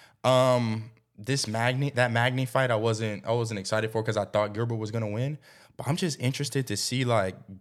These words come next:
Gilbert c-, could be, like, the champion of that division. Like, he loses to Hamza, and that's a, that's a tough fight for him. But I know he, uh,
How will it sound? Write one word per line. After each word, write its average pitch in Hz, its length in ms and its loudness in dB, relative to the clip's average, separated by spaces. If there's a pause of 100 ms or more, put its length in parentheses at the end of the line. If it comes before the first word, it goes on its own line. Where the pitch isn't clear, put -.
(2250)
Gilbert 196 520 0
c-, - 360 -10
could 233 300 -2
be, 226 220 0
like, 175 280 4
the 139 120 0
champion 160 440 0
of 147 120 4
that 143 120 4
division. 127 560 -2
Like, 131 200 2
he 160 100 -4
loses 165 400 0
to 131 160 6
Hamza, 156 640 2 (100)
and 120 180 2
that's 123 220 2
a, 139 100 2
that's 117 220 2
a 143 60 0
tough 143 220 4
fight 151 180 4
for 170 120 -4
him. 180 260 -4 (360)
But 123 400 4 (320)
I 120 100 2
know 143 160 4
he, 139 240 2
uh, 104 320 4